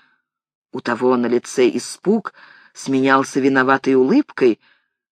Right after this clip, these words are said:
но он ничего не подписывал. Этот второй следственный провал грозил Дьякову недовольством начальства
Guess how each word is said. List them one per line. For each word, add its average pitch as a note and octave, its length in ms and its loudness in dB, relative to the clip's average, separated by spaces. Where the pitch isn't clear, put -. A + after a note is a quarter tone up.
но B2 180 -4
он C3 120 -2
ничего A#2 400 -2
не F3 140 -2
подписывал. - 960 -6
Этот C#4+ 500 2
второй A#3+ 560 4
следственный D3+ 880 0
провал G3+ 540 2
грозил E3 480 2
Дьякову A#3 880 2
недовольством E3 800 0
начальства A#2+ 920 -4